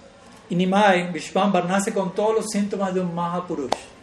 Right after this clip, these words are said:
Mahapu-, los síntomas de Mahapurush tienen que ver con, Mahapurush es una gran personalidad, y, eh, en la cultura de la India hay, hay un escrito,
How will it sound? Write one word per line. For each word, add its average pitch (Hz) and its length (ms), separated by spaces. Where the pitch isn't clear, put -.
Mahapu-, 180 480
los 160 100
síntomas 196 400
de 185 60
Mahapurush 185 480
tienen 175 260
que 165 100
ver 165 220
con, 165 220
Mahapurush 190 400
es - 100
una 185 140
gran 175 320
personalidad, 160 760
y, 160 160
eh, 160 320
en 165 80
la 165 100
cultura 180 280
de 190 60
la 185 140
India 196 180
hay, 185 220
hay 165 120
un 175 120
escrito, 190 600